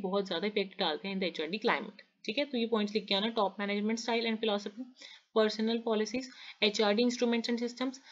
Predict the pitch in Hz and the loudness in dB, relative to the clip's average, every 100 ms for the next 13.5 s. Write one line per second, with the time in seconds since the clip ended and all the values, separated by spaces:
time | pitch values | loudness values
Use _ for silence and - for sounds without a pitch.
0 | - - - 240 247 254 233 233 233 226 | -20 -12 4 4 6 4 4 4 2 0
1 | 220 233 247 - 220 220 220 240 233 226 | 0 -2 -2 0 0 2 4 6 4 4
2 | 175 156 135 - - - - - - - | 0 0 -4 -4 -4 -6 -6 -6 -8 -6
3 | - - - - - _ _ 294 285 311 | -6 -8 -8 -12 -16 _ _ -4 2 6
4 | 262 262 320 285 294 320 330 - 247 269 | 4 4 4 6 6 6 6 8 8 12
5 | 254 262 294 302 285 247 277 - 269 - | 12 12 10 10 12 8 8 8 8 10
6 | 233 233 254 240 302 320 277 233 226 247 | 8 10 10 10 10 8 8 8 8 4
7 | - 269 254 220 165 170 190 240 262 262 | 6 6 8 6 6 0 6 12 12 12
8 | 339 339 - 269 285 269 226 262 - 269 | 6 8 8 8 8 8 6 4 4 8
9 | 262 349 339 311 277 262 233 233 254 262 | 10 10 10 10 10 8 8 6 6 6
10 | 190 180 208 262 - - 226 233 285 285 | 4 4 2 0 -12 2 6 10 10 12
11 | 349 359 262 214 208 277 233 240 247 226 | 12 10 12 10 10 6 8 8 8 8
12 | 233 - 294 320 247 226 240 - 233 226 | 4 8 8 12 12 12 6 6 8 8
13 | 254 359 359 339 | 8 8 8 8